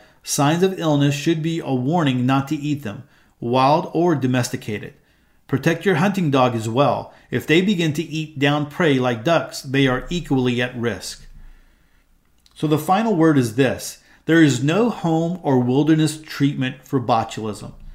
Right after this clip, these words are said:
Guys, let me read that one more time. There is no home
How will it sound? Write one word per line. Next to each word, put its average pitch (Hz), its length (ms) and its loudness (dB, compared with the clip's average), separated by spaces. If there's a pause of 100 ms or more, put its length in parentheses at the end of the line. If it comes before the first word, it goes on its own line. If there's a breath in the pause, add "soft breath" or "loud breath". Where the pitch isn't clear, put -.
(280 soft breath)
Guys, 135 240 0
let 156 100 2
me 170 100 2
read 143 200 6
that 127 240 0
one 123 240 0
more 120 120 -2
time. 110 320 -8 (400 soft breath)
There 147 200 6
is 120 160 4
no 160 360 2
home 139 720 -2